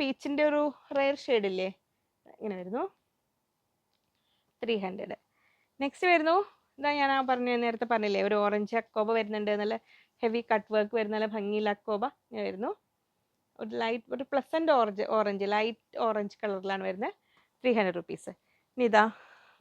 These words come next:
ബേജ് കളർ, ചിക്കു കളറിൽ ഹക്കോബ കൊണ്ടുവരുമോ ചോദിച്ചവർക്ക് ഇതാ വന്നിട്ടുണ്ട്. ദാ ഇങ്ങനെ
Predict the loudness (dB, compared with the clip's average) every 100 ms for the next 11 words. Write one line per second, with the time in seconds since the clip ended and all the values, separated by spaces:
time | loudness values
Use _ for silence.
0 | -2 0 -2 0 0 0 -6 -4 -2 2
1 | 4 6 4 4 0 0 2 2 2 2
2 | 2 0 0 0 0 0 0 -2 0 6
3 | 6 6 _ _ _ _ -12 -12 _ _
4 | _ _ -4 0 0 -2